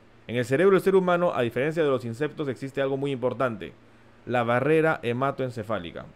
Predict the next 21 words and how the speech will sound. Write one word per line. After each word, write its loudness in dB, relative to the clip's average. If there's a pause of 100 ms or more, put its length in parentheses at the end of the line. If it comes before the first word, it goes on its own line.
(120)
Con 0
eso, 0 (840)
felizmente, 0 (500)
nuestros 0
cerebros 2
están -2
protegidos -2 (120)
en -8
gran 2
parte 0 (400)
de -2
agentes -2
infecciosos, -8 (320)
salvo 2
cuando 4
una 4
bacteria 0 (220)
o -8
un 0
hongo 4 (640)
llega, 2